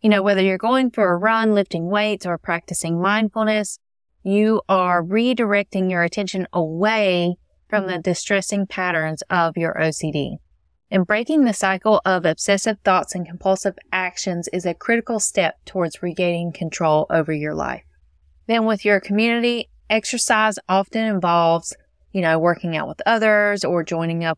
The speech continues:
with some fitness classes or sports or workout buddies. This social activity can be a powerful method whenever you're isolated, 'cause a lot of times people with O C D, they tend to withdraw.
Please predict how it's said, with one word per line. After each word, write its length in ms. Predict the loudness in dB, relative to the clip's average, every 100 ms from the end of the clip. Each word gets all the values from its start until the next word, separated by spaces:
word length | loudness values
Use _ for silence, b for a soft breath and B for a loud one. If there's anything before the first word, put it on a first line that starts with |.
| -4
with 240 | -4 -4 _ _ _ _
some 220 | -8 -2
fitness 360 | 0 0 -2
classes 680 | -2 -2 0 -2 0 2 0
or 80 | -2
sports 640 | -6 -2 0 2 0 -2
or 80 | -2
workout 480 | 0 0 0 -2 0
buddies. 480 | 0 0 0 -4 -6 _ _ -2
This 180 | 0 2
social 400 | 0 2 2 2
activity 520 | 0 -2 0 0 -2
can 260 | -4 -4
be 360 | 0 0 0 -2 -2
a 280 | 0 0 -4 -12 -8
powerful 640 | -2 0 0 -2 -4 -4
method 520 | -2 -2 0 -2 -2 -6 _ _ _ _ _
whenever 560 | 0 2 4 2 2 -2 _ _ _ _ -4
you're 440 | -2 0 0 0
isolated, 580 | -2 -2 0 2 2 0
'cause 160 | -4 -4
a 100 | -4
lot 280 | -2 0 -2
of 60 |
times 260 | -4 -6 -6
people 260 | -8 -4 -4
with 120 | -2
O 160 | -2
C 180 | 0 0
D, 240 | 2 2 2
they 220 | 0 -2
tend 420 | -4 -4 -2 -4
to 340 | -4 -4 -4 -4
withdraw. 560 | -8 -4 0 2 2